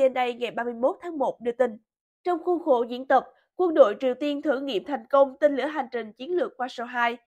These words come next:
quả đạn bay thấp và đánh trúng mục tiêu nằm trên một hòn đảo. K C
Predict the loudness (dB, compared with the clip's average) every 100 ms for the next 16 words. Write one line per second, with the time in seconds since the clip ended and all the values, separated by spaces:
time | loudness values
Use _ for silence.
0 | _ _ _ 2 4 4 0 2 2 2
1 | 2 -2 -4 _ 2 2 4 0 -2 2
2 | 6 6 4 -2 0 2 0 0 0 0
3 | 0 -4 -4 0 0 0 -6 _ _ _
4 | 4 4